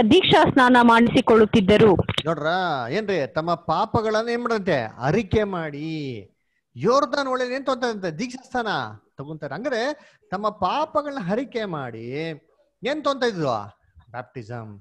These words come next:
Speaker 2: Okay, ಅಂದ್ರೆ baptism ಅಂದ್ರೆ for the remission of the sins, ಪಾಪಗಳನ್ನ ಏನ್ರಿ, ಆ, ಬಿಟ್ಟಿ ಅದ್ರ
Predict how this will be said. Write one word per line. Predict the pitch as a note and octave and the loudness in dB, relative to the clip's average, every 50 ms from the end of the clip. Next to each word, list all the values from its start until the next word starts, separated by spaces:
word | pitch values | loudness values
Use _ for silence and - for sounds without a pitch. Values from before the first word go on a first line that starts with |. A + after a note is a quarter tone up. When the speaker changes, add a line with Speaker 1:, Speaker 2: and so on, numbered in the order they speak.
| _ - | _ -8
Speaker 2:
Okay, | A3+ B3+ - G#3+ | -8 -6 -6 -6
ಅಂದ್ರೆ | D3+ B2+ F#3 C4 D4 B3+ A#3 C4 C4 - _ _ _ _ | -6 -6 -6 -4 -4 -2 -2 -4 -6 -10 _ _ _ _
baptism | - A3+ D#4 E4 - E4 B3+ C4+ B3 A#3+ | -6 -6 -6 -6 -6 -4 -4 -4 -4 -4
ಅಂದ್ರೆ | A#3+ A#3+ A3+ G3+ G#3 A3 G#3+ - _ _ _ - | -4 -2 -2 -2 -2 -4 -6 -10 _ _ _ -6
for | C#3+ C3 | -4 -4
the | C3+ C3 C#3 | -2 -2 -2
remission | D3 E3 F3 D#3 - F3 D#3 C#3+ | -2 -4 -4 -4 -4 -4 -6 -6
of | C3 D3 | -4 -4
the | A3+ C#4+ D4 - _ _ - - | -4 -4 -4 -8 _ _ -8 -4
sins, | E3+ E3+ D#3 D3 C#3+ C3+ - - B2+ A#2 A2+ - - C3+ | -4 -2 -2 -2 -4 -6 -8 -10 -10 -10 -8 -10 -12 -6
ಪಾಪಗಳನ್ನ | - G#3 A3 C#4 - - C#4 A#3 A#3 A#3+ A#3+ A#3+ B3 C4 D4 F4 F4 F4 - _ _ _ _ | -2 -2 -2 0 -2 -4 -4 -4 -4 -4 -4 -4 -4 -4 -2 -4 -4 -6 -12 _ _ _ _
ಏನ್ರಿ, | G#3 A#3+ A3 A3 G3 D3+ B2 G#2+ - _ _ _ _ _ | -8 -6 -4 -2 -2 -2 -4 -6 -10 _ _ _ _ _
ಆ, | - A3 C#4 C#4+ | -6 -6 -6 -6
ಬಿಟ್ಟಿ | F#3 D3 A#3 C4 B3+ - _ D4 C4 G3 C#3+ - - _ _ _ _ _ _ _ _ _ _ _ | -4 -4 -4 -4 -6 -6 _ -2 0 0 -2 -4 -8 _ _ _ _ _ _ _ _ _ _ _
ಅದ್ರ | E3 G3 A3 | -6 -4 -2